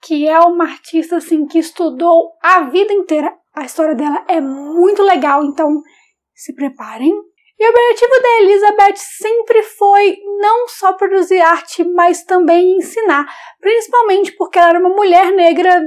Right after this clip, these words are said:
nos Estados Unidos, no virada do século, então ela não tinha tantas oportunidades ali, então ela resolveu que ela ia ensinar. Ela dava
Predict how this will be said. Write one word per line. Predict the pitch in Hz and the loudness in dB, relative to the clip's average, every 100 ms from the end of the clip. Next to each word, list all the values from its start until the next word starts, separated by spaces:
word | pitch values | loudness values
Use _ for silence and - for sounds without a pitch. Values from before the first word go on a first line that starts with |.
| 302 | -2
nos | 349 339 | -2 -2
Estados | 349 359 | 0 0
Unidos, | 370 320 285 320 330 - - - | 2 0 0 -2 -2 -6 -20 -8
no | 311 320 311 | -2 0 0
virada | 320 311 320 | 0 2 0
do | 320 | -2
século, | 330 339 311 - 330 330 330 - - - _ - | -6 -6 -6 -4 -2 -2 -6 -20 -20 -20 _ -8
então | 320 302 - 330 311 311 320 311 311 311 - - | -4 -4 -4 -4 -4 -2 -2 -2 -2 -6 -10 -8
ela | 339 320 | -2 2
não | 339 | 2
tinha | 392 381 381 | 0 -6 -4
tantas | 381 370 | -4 -2
oportunidades | 359 359 339 359 370 392 359 349 359 294 | -4 -4 -4 -4 -4 0 2 2 2 -2
ali, | 320 302 311 339 349 339 | -4 -2 -4 -4 -4 -4
então | 311 285 339 320 330 359 | -2 -2 0 2 2 0
ela | 359 349 349 | -2 0 0
resolveu | 349 415 440 415 370 | 0 0 -2 -2 -4
que | 359 | -4
ela | 349 349 | -2 -2
ia | 320 | -2
ensinar. | 320 - 320 - - _ _ _ - | -4 -6 -6 -6 -16 _ _ _ -2
Ela | 392 415 | 0 2
dava | 440 453 | 2 2